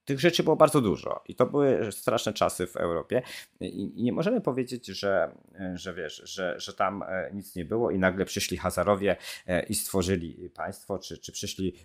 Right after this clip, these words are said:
Rurekiewiczowie i stworzyli państwo. Nie, tam były te migracje tak duże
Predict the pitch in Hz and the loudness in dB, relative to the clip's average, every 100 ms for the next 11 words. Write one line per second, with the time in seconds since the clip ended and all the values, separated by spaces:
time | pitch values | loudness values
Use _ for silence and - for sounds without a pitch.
0 | - 98 101 98 95 90 90 95 95 - | -2 2 4 2 0 -6 -6 -4 -4 -6
1 | - 90 85 85 76 69 - 80 - 208 | -8 -8 -6 -6 -6 -6 -10 -12 -6 -2
2 | 117 - 95 123 143 143 143 127 135 120 | 0 0 0 -2 -4 -4 -4 -4 -2 -2
3 | 113 135 135 123 104 104 76 80 | -2 -4 -2 -2 0 0 0 2